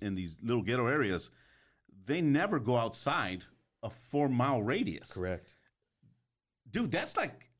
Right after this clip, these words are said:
Speaker 1: I walk six miles now, and it
Speaker 2: Yeah.
Speaker 1: doesn't look like it. I just started,
Speaker 2: No,
Speaker 1: bro.
Speaker 2: you're doing good.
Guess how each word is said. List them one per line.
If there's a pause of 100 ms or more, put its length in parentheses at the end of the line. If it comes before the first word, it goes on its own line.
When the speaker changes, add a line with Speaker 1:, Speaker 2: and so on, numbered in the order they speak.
(320)
Speaker 1:
I
walk
six
miles
now,
and
it
Speaker 2:
Yeah.
Speaker 1:
doesn't
look
like
it.
I
just
started,
Speaker 2:
No,
Speaker 1:
bro.
Speaker 2:
you're
doing
good.